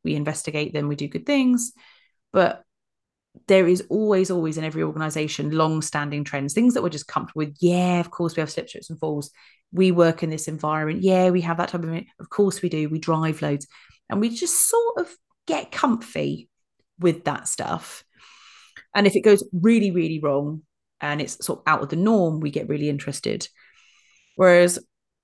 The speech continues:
uh, the last organization that I worked with, I was like, "No, I'm interested in the, what's happened. I'm interested in learning from the trend,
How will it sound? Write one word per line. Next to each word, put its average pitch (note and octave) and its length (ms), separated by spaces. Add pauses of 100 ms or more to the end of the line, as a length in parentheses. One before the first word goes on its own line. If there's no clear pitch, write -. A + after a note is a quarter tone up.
(120)
uh, D#3+ 160
the F3 100
last A3 280
organization D#3 480
that - 100
I D#3+ 40
worked D#3 220
with, D#3+ 80
I D#3 40
was D3+ 120
like, - 180
"No, C#4 340
I'm D4+ 180
interested A#3+ 340
in F#3 180
the, F3 300
what's F#3 180
happened. - 420 (140)
I'm E3+ 120
interested F3 360
in D#3+ 100
learning D#3+ 340
from D3+ 540 (220)
the D#3 80
trend, D3 480